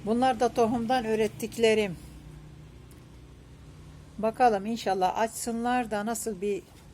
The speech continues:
renk çıkacak merak ediyorum. Ben bunu kestim. Çok pahalıya almıştım arkadaşlar. Evet.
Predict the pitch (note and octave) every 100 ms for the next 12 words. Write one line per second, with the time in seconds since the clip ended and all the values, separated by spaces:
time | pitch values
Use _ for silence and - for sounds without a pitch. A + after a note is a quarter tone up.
0 | - - - - - G#3 G#3 - G3 F#3+
1 | G3 G3 F#3+ F#3 F#3+ F#3+ F3 D#3 D#3+ D#3+
2 | G#3 A3 - - - - - - G#3+ A3
3 | A3 A3+ A3+ A#3 A#3 - - G#3 A3 G#3+
4 | A#3 A3+ - F#3+ F#3 G#3 G#3 F#3 E3+ -
5 | G#3 F3+ G3+ G3 F#3 E3+ D#3+ - - -
6 | - - - - - - - - - -
7 | - F#3 F3 D3+